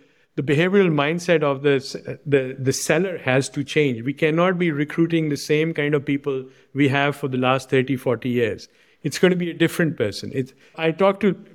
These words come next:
I'm sure all of you do as well, to a lot of sales leaders. And what they're increasingly talking about is, "I'm wearing, wearing my data scientist hat now, right? Now I'm wearing my sales hat." And switching between the two is,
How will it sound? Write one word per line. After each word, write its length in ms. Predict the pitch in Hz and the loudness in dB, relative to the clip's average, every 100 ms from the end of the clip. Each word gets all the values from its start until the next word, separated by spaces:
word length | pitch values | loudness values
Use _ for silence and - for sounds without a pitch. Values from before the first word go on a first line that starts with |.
| - | -12
I'm 100 | 139 | -8
sure 220 | 131 151 | -2 0
all 140 | 143 147 | 2 0
of 120 | 139 | 0
you 100 | 143 | -2
do 180 | 135 143 | 2 2
as 140 | 131 | 0
well, 220 | 135 160 147 | 0 -2 0
to 120 | 151 | -4
a 20 | |
lot 180 | 147 147 | -2 -2
of 240 | 147 - - _ | -4 -8 -20 _
sales 420 | - 175 214 175 | -4 0 0 0
leaders. 480 | 131 110 85 78 - _ _ _ - | -4 -4 -4 -10 -16 _ _ _ -6
And 380 | 160 160 165 - | -4 -2 -4 -2
what 340 | 147 196 220 | 2 2 2
they're 180 | 226 214 | 0 2
increasingly 600 | 190 180 202 196 190 180 | 0 0 0 0 -2 0
talking 380 | 170 143 151 147 | 0 0 0 0
about 260 | 131 123 | 0 2
is, 200 | 127 127 - | 0 0 -2
"I'm 240 | 160 208 | 0 0
wearing, 500 | 190 185 190 185 180 151 | -2 -4 -2 0 -2 -4
wearing 400 | 151 170 175 170 | -4 -2 0 0
my 160 | 143 135 | 0 0
data 380 | 123 147 160 147 | 2 2 2 0
scientist 540 | - 143 139 147 - | 0 0 0 -4 -4
hat 320 | 120 110 107 | -2 -2 -4
now, 200 | 98 - _ _ _ _ _ - | -12 -14 _ _ _ _ _ -2
right? 300 | 131 147 - | 0 0 -4
Now 440 | 143 151 175 208 | -2 0 2 2
I'm 120 | 202 180 | 2 0
wearing 320 | 175 180 175 | -6 -4 0
my 120 | 160 | 0
sales 460 | 151 - 151 147 - | 0 0 2 0 -4
hat." 360 | - - - _ _ _ _ _ | -8 -10 -14 _ _ _ _ _
And 340 | 175 160 165 160 | -4 0 2 0
switching 540 | - - 240 269 226 | -4 -2 2 4 4
between 440 | 175 - 175 170 | 2 0 0 0
the 80 | 156 | -2
two 480 | - 165 165 131 123 _ _ _ - | 0 2 4 2 -2 _ _ _ -10
is, 460 | 156 151 147 147 | -4 0 0 0